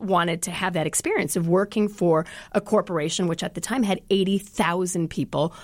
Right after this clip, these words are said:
was a fourteen billion dollar market cap company. So they kept me on to G M it globally. So we, I built a factory in Brazil and China and did all this stuff until two thousand six. But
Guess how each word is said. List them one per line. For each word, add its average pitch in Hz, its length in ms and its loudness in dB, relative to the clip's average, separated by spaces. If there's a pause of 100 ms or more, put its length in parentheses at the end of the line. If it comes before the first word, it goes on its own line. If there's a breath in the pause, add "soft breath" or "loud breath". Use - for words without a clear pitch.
was 190 160 4
a 180 40 2
fourteen 208 640 0 (100)
billion 190 420 2
dollar 151 320 0
market 156 360 -2
cap 135 220 -6
company. 143 400 -6
So 170 240 0 (240 loud breath)
they 196 120 2
kept 214 260 -4
me 214 180 2
on 175 180 -2
to 180 100 -4
G 175 240 2
M 202 180 0
it 151 240 -4
globally. 170 680 0
So 170 220 2
we, 175 220 2 (300 loud breath)
I - 60 -2
built 175 260 2
a 170 40 -6
factory 156 400 -2
in 151 80 -2
Brazil 220 380 2
and 170 100 -4
China 240 220 0
and 214 80 0
did 202 100 0
all 208 140 4
this 202 140 -4
stuff 190 180 -6
until 175 200 -4
two 175 160 -4
thousand 151 320 -2
six. - 180 -2
But 196 160 -2